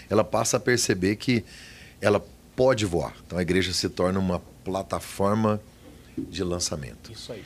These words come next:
Speaker 1: Entre as pessoas, no próprio network da igreja, no próprio convívio da igreja, a igreja se torna uma plataforma de lançamento. E aí, é, através da palavra,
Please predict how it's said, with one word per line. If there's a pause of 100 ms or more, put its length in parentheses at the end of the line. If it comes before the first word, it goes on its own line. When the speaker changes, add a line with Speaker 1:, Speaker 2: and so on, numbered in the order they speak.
(500)
Speaker 1:
Entre
as
pessoas,
no
próprio
network
da
igreja,
no
próprio
convívio
da
igreja,
a
igreja
se
torna (400)
uma
plataforma
de
lançamento. (640)
E
aí, (580)
é,
através
da
palavra,